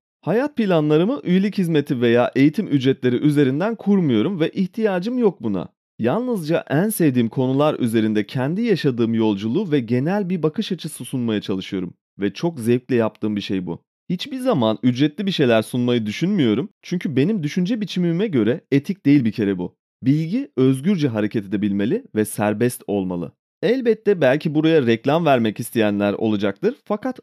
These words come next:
onun da bana genel olarak hayat standartları açısından pek bir katkısı olmayacağını söylemem gerek. Çok dağıldı konu bu arada. Hatta daha henüz giriş yapamamışken dağıtmayı başardım bu sefer konuyu. Belki çok tartışmalı görünebilir bu düşüncelerim.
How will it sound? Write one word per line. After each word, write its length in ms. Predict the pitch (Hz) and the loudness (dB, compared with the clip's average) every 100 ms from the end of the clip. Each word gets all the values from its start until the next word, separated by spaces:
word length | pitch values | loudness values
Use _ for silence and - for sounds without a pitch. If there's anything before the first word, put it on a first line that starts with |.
| - | -2
onun 300 | 226 294 262 | -2 0 -2
da 160 | 208 | -2
bana 260 | 202 214 123 | 0 0 0
genel 300 | 120 147 196 | 0 0 2
olarak 480 | 160 113 107 107 - | 2 2 2 -2 0
hayat 260 | 131 170 | 0 0
standartları 680 | - 131 113 107 - 113 110 | -2 -4 0 0 0 -2 0
açısından 600 | 180 180 - 104 101 101 | -2 -4 -6 -4 -2 -2
pek 260 | 240 277 - | -4 -6 -8
bir 80 | 170 | -6
katkısı 480 | 208 226 151 - | -6 -4 -6 -6
olmayacağını 580 | - 220 160 110 117 151 | 0 0 2 0 0 -2
söylemem 560 | 214 160 147 135 123 107 | -2 0 2 2 0 0
gerek. 320 | 101 90 _ _ _ | -2 -4 _ _ _
Çok 320 | - 170 175 - | -4 -2 -2 0
dağıldı 360 | 107 113 139 | 2 4 2
konu 280 | 151 123 104 | 0 0 2
bu 120 | 101 | 2
arada. 400 | 98 98 151 233 _ _ | 2 0 -2 -4 _ _
Hatta 400 | 127 - - 127 | -6 -2 0 0
daha 240 | 139 156 196 | 0 0 0
henüz 280 | 233 233 | 0 -2
giriş 280 | 147 175 190 | -2 -2 0
yapamamışken 760 | 160 165 254 254 160 - 214 202 | 0 0 0 0 -2 -2 -4 0
dağıtmayı 460 | 135 147 - 160 143 | 2 2 2 0 2
başardım 480 | 147 127 113 113 | 2 0 0 -2
bu 40 | 104 | -4
sefer 320 | 117 101 98 | -4 -2 -4
konuyu. 400 | - 101 95 95 - _ _ | -2 -2 -4 -6 -12 _ _
Belki 320 | 110 202 247 | -2 0 -2
çok 260 | 247 240 240 | -4 -2 0
tartışmalı 560 | 165 160 - - 208 196 | 0 0 -2 -6 -4 0
görünebilir 600 | 127 131 160 170 208 185 | 2 2 2 0 -2 -2
bu 60 | |
düşüncelerim. 640 | 117 - 110 104 95 92 | -4 -4 -2 0 0 -2